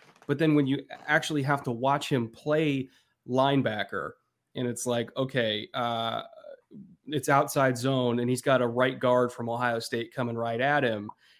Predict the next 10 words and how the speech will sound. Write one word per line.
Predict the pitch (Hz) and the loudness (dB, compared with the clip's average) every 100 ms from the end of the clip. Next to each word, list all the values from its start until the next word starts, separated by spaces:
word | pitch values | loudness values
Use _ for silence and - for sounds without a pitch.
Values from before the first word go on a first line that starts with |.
| _ | _
and | 123 120 117 | -2 0 0
he | - 160 | 0 0
can | 147 131 | 2 2
see | 117 - 165 160 135 | 2 -2 0 2 4
that | 123 113 | 4 2
his | 135 131 107 | 2 0 0
one | 120 135 135 | 0 0 0
tech | 139 104 - | -2 -2 -2
got | 120 110 113 | -2 -2 -2
reached. | 143 135 - - | 0 0 -2 -12